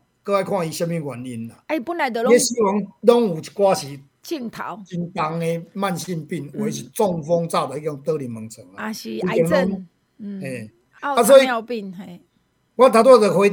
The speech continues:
Speaker 1: 先转来讲即块，就是讲囡仔到底爱注意预防啥无？这个父母的考虑力。
Speaker 2: 嗯。
Speaker 1: 有两种考虑的主要因素啦。
Speaker 2: 嗯。
Speaker 1: 种就是你有注意到无？十几岁以下的囡仔的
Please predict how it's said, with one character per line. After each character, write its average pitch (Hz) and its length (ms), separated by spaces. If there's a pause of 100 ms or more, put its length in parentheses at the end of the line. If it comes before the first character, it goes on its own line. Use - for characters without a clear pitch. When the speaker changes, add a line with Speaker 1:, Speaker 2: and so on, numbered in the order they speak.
Speaker 1:
先 208 280
转 240 120
来 208 140
讲 214 260
即 202 140
块， 147 220
就 131 100
是 135 80
讲 185 300 (320)
囡 254 200
仔 262 140
到 226 140
底 180 360 (420)
爱 208 120
注 180 420
意 202 200 (240)
预 131 120
防 139 160
啥 135 220
无？ 104 240 (420)
这 190 160
个 175 420
父 147 60
母 175 120
的 151 60
考 147 160
虑 120 180
力。 113 120 (200)
Speaker 2:
嗯。 214 380
Speaker 1:
有 147 120
两 147 240
种 175 180
考 160 200
虑 143 100
的 131 300 (200)
主 170 160
要 127 200
因 110 200
素 - 180
啦。 - 220
Speaker 2:
嗯。 208 320 (400)
Speaker 1:
种 269 220
就 208 80
是 160 100
你 190 80
有 240 140
注 208 220
意 185 40
到 147 160
无？ 107 200 (1160)
十 - 320
几 262 280
岁 180 200
以 220 120
下 185 180
的 175 80
囡 202 180
仔 170 300
的 151 120